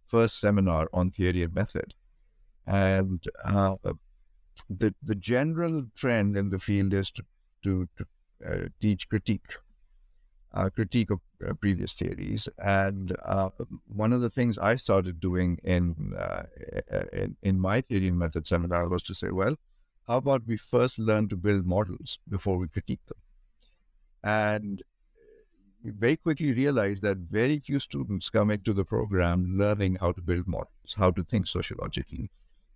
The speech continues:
And, uh, it's the, it's the longue durée, uh, sociological approach, especially the work of Robert Bellah, uh, that, uh, that, uh, you know, I, I, uh, began to use to, to, uh,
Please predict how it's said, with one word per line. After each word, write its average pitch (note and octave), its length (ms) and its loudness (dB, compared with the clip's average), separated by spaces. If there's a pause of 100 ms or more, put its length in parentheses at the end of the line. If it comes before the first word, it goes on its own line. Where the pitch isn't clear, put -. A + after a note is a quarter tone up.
(200)
And, G#2 520 0
uh, F#2+ 300 4
it's - 240 -4
the, A2+ 240 2
it's G2 160 -4
the G#2+ 120 -4
longue A#2 360 2
durée, A2+ 540 0 (100)
uh, F#2+ 160 2
sociological G#2+ 680 0
approach, G2 480 -6
especially G2+ 600 0
the F2+ 120 2
work F2+ 240 0
of F2+ 160 0
Robert E2 340 0
Bellah, G#2 360 0 (580)
uh, F2+ 240 0 (160)
that, F#2 300 2 (200)
uh, F2 280 4 (720)
that, F2+ 340 2 (240)
uh, - 240 -4
you G2 120 -2
know, F#2+ 100 2
I, F2 260 2
I, G#2 380 2 (240)
uh, F#2+ 80 -2 (260)
began F#2+ 360 2
to F#2+ 100 -8
use F#2+ 360 -2
to, F2+ 460 -2
to, - 180 -6
uh, - 60 -10